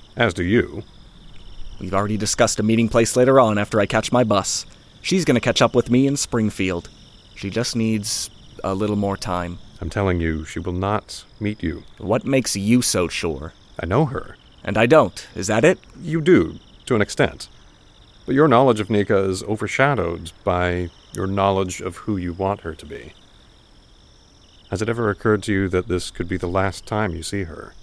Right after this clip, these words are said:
Speaker 2: Come on, Leon. Don't lay this morbid guilt trip on me.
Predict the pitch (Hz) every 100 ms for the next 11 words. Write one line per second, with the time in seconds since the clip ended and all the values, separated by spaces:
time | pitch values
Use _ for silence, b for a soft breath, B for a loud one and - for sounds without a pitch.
0 | - - - 107 104 95 98 95 95 95
1 | 92 92 98 110 127 120 113 113 110 113
2 | 107 92 104 101 - 107 95 90 85 87
3 | 82 104